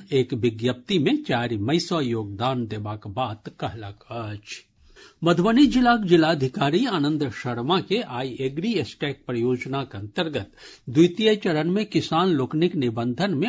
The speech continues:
उत्कृष्ट प्रदर्शन लेल सम्मानित कयल गेलनि। पटनाक अधिवेशन भवन मे आयोजित कार्यक्रम मे प्रदेशक मुख्य सचिव प्रत्यय अमृत आ पुलिस महानिदेशक विनय कुमार द्वारा संयुक्त रूप सँ हुनका सम्मानित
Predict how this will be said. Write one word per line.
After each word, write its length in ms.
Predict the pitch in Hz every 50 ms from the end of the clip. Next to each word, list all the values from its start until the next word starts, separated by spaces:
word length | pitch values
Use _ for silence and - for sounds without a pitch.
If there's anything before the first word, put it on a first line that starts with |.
| 262 220
उत्कृष्ट 600 | 165 - - - - 135 151 196 190 - - - - _ -
प्रदर्शन 520 | 127 117 107 120 131 131 - - 226 208
लेल 260 | 180 131 104 98 92 - - - - -
सम्मानित 760 | - - 165 143 143 135 139 147 143 117 107 120 147 151 - -
कयल 220 | - 87 87 95 95
गेलनि। 420 | 98 107 107 110 110 95 87 85 - - - - _ _ -
पटनाक 440 | 135 120 - 139 127 127 143 139 -
अधिवेशन 580 | - 95 107 104 110 117 107 - 151 123 117 104
भवन 300 | 101 110 107 113 117 127
मे 120 | 135 156
आयोजित 600 | 139 113 107 104 104 107 113 110 - 165 151 -
कार्यक्रम 600 | - - 113 104 101 101 - - - 143 135 120 113
मे 160 | 151 233 254 - - - - _ -
प्रदेशक 560 | - 135 131 151 165 156 - 220 - - -
मुख्य 300 | 151 143 180 175 - -
सचिव 360 | - 151 127 110 - 180 196 190 190 -
प्रत्यय 420 | 127 113 104 - - 160 156 139 113 120
अमृत 440 | 120 123 139 160 254 269 - - -
आ 120 | 123 113 113
पुलिस 420 | - - 131 127 143 147 - - 131
महानिदेशक 880 | 113 117 117 120 107 104 110 110 139 165 - - 170 110 98 - - - - - - _ - 123
विनय 280 | 147 147 160 180 202
कुमार 440 | 196 - 120 123 123 127 123 120 113
द्वारा 340 | 107 120 131 143 160 175 160
संयुक्त 640 | - - - 127 117 107 104 - 180 175 - - 113
रूप 240 | 110 156 185 185
सँ 220 | - - 170 151 120
हुनका 460 | 107 127 147 147 - 123 110 107 107 - - - - -
सम्मानित 840 | - - - 175 165 160 160 160 156 143 101 98 110 110 - -